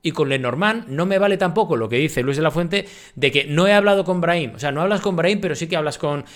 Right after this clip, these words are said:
Lenormand, como sí que también has hablado con Lamine Yamal. O sea, a mí creo que esas justificaciones de Luis de la Fuente han estado mal, han sido muy vagas y, y no me vale, no me vale directamente. Y más, eh, teniendo en cuenta que sí, que mucha gente dirá, "Bueno, pero Brahim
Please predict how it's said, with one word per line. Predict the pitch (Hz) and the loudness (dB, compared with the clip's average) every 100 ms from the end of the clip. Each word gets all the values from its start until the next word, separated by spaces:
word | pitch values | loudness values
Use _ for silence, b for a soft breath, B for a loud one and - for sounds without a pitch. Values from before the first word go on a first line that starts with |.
| B | B
Lenormand, | 139 139 123 104 92 | -4 0 0 -2 -6
como | 113 117 | -6 -6
sí | 156 | -6
que | 165 170 | -4 -2
también | 160 156 160 160 | -2 -2 -4 -4
has | 143 | -4
hablado | 151 151 147 | 0 0 0
con | 127 131 | -2 -4
Lamine | 127 127 113 | -2 -4 -6
Yamal. | 98 95 | -8 -8
O | 104 | -8
sea, | 135 123 _ - _ _ _ _ - | -10 -10 _ -16 _ _ _ _ -16
a | - 170 | -4 0
mí | 214 233 B B | 0 -2 B B
creo | - 196 | -2 0
que | |
esas | 220 208 | 0 -2
justificaciones | 180 180 165 151 147 143 127 | -2 -2 0 -2 -2 -6 -2
de | 131 127 120 | 0 0 0
Luis | 120 120 | -2 -4
de | 120 | -4
la | |
Fuente | - 165 160 | -4 -4 0
han | 160 | -2
estado | 127 - 131 120 110 B B - | 0 0 0 0 -4 B B -2
mal, | 135 165 220 240 - | 4 4 4 -4 -10
han | 123 | -8
sido | 117 135 110 | -2 0 0
muy | 131 165 135 | 2 2 4
vagas | 147 151 202 202 B B B - | 2 4 0 -2 B B B -2
y, | 160 143 131 120 117 - | 2 4 2 0 -4 -8
y | 156 | -2
no | 190 | 0
me | 123 | 0
vale, | 185 196 - - | 0 -2 -8 -14
no | 135 | -8
me | 147 123 | -4 0
vale | 156 | 0
directamente. | 107 113 104 147 - | 0 -2 -4 -4 -6
Y | 101 | -6
más, | 131 139 - - - | -6 -6 -10 -16 -14
eh, | 139 139 131 127 | -12 -10 -12 -4
teniendo | 131 139 165 | -2 0 0
en | |
cuenta | 180 180 | 0 -2
que | 117 | -2
sí, | - 160 | 0 0
que | 123 | 0
mucha | 123 151 | -4 -4
gente | 143 143 | -2 -2
dirá, | 131 | -2
"Bueno, | 131 220 185 | 0 0 0
pero | 170 | -2
Brahim | 156 180 233 | -2 -2 -4